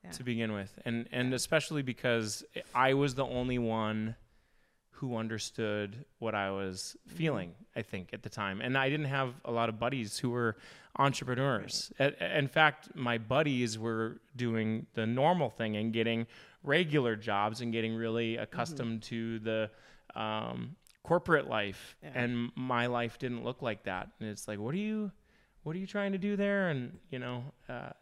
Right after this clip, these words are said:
Speaker 2: I think there was a, a misunderstanding there of, it-, it's just, we're different. We're doing two different
Speaker 1: Right.
Speaker 2: things.
Speaker 1: And
Speaker 2: So it was a
Speaker 1: plus,
Speaker 2: really
Speaker 1: no
Speaker 2: hard
Speaker 1: one,
Speaker 2: time.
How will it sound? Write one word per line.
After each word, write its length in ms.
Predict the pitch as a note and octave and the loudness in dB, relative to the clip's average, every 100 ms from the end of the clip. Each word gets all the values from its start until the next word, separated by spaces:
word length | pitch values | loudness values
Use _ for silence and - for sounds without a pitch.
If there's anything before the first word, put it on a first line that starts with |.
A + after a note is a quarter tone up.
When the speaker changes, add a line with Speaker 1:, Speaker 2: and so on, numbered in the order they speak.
| F4 | -10
Speaker 2:
I 60 | C3+ | -8
think 200 | C#3 C3 | -6 -2
there 100 | B2+ | -2
was 200 | A#2 A#2 | -2 -2
a, 200 | G#2+ - - - | -4 -4 -12 -8
a 40 | |
misunderstanding 960 | A#2 A#2+ - B2+ A#2 - A#2 A#2 B2 A#2 | -4 -2 -2 -4 -4 -2 -2 -2 -2 -2
there 380 | G#2+ G#2+ G#2+ - | -2 -2 -4 -6
of, 280 | A2 G#2+ G2 - - _ _ _ - | -6 -6 -6 -12 -20 _ _ _ -8
it-, 80 | B2+ | -6
it's 160 | C3 | -6
just, 140 | D#3 D3 | -6 -6
we're 100 | C#3+ | -4
different. 360 | F3+ - G2+ _ | -4 -4 -16 _
We're 120 | A#2+ A2 | -8 -6
doing 340 | A#2 A#2 A#2 - | -4 -4 -6 -10
two 120 | B2 | -10
different 320 | A#2+ - C3 | -10 -12 -10
Speaker 1:
Right. 100 | C3 | -8
Speaker 2:
things. 220 | A#2+ - - _ | -8 -12 -20 _
Speaker 1:
And 100 | D#3+ | -12
Speaker 2:
So 100 | - | -4
it 60 | - | -2
was 0 | |
a 40 | |
Speaker 1:
plus, 100 | C3 A#2 | 0 0
Speaker 2:
really 160 | A2 | 0
Speaker 1:
no 60 | G#2+ | 0
Speaker 2:
hard 120 | G#2+ | -2
Speaker 1:
one, 80 | G#2 | -4
Speaker 2:
time. 340 | G#2 G#2 C#3+ | -6 -8 -14